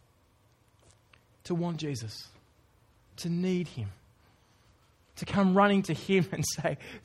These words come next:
"Thank you for providing the solution to life." See, in Jesus, if we trust him, as we trust what he has done for us, we can live in the world where, well, it doesn't matter if we've got the best job or not, because my identity is tied up in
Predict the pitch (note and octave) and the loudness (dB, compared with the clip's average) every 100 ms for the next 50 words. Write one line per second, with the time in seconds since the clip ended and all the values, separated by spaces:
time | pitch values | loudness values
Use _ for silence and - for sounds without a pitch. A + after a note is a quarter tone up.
0 | - G#3+ A3 G#3+ E3+ D3+ D3+ E3 D3 F3+ | -2 2 4 2 -2 -2 -4 -6 0 2
1 | F3+ E3+ D#3+ F3 E3+ F#3 F3+ D#3+ D#3+ D#3+ | 2 0 -2 0 0 0 -2 -4 -4 -4
2 | F3 C3 - - - - - - _ _ | -4 -4 -8 -20 -20 -20 -20 -20 _ _
3 | _ _ _ - G#3 G3 - - _ _ | _ _ _ 4 4 4 -2 -20 _ _
4 | _ _ _ G3+ G3 E3 G3+ A#3+ F#3 E3 | _ _ _ 2 4 4 4 4 2 0
5 | E3+ F#3 - A3+ G3 - - A#3 G3+ D#3 | -2 -4 -2 2 2 0 -4 0 0 0
6 | E3+ - A3 G#3 F#3+ F3+ E3+ D#3 F#3+ F#3+ | -4 -2 0 0 -2 -4 -2 2 2 0
7 | F#3 F3+ D#3 C#3 - - _ - - - | -2 0 0 -2 -10 -16 _ -20 -20 -4
8 | A3 G#3+ G3+ G#3+ C4+ G#3+ F#3 F3+ A3+ G3 | 0 2 4 4 2 2 2 4 4 4
9 | G3 F#3 F3+ - - - - _ _ _ | 4 4 0 -12 -20 -20 -20 _ _ _
10 | _ _ _ - G#3 A#3+ G#3+ F#3+ C4 B3+ | _ _ _ -14 -4 4 6 6 6 4
11 | G#3 F#3 F3+ G3 F#3 G#3 F#3 F3 E3 E3 | 2 -2 0 0 0 2 2 2 0 -2
12 | F#3 G3 G3 G#3 F#3 E3+ C4 C#4 F#3+ F3+ | 0 0 2 2 4 8 8 8 2 2
13 | - F#3+ G#3 B3+ G#3 | 8 10 10 6 2